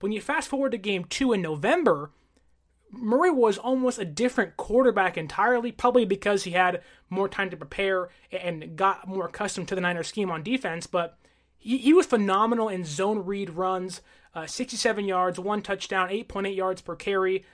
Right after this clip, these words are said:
The Niners did get those four sacks, probably because, like you said, Murray does tend to run into either his own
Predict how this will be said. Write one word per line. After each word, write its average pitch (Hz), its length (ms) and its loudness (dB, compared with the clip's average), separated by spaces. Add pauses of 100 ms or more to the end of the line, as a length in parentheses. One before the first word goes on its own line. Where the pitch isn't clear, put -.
(160)
The 185 80 -2
Niners 208 320 0
did 208 180 2
get 202 160 0
those 185 220 -2
four 185 200 -4
sacks, 190 440 -4 (160)
probably 214 240 2
because, 196 360 0
like 190 220 2
you 214 80 -4
said, 196 340 0
Murray 190 300 0
does 196 240 -2
tend 208 180 -4
to 180 60 0
run 185 300 -4
into 185 480 -4 (360)
either 208 220 4
his 190 160 0
own 214 160 -2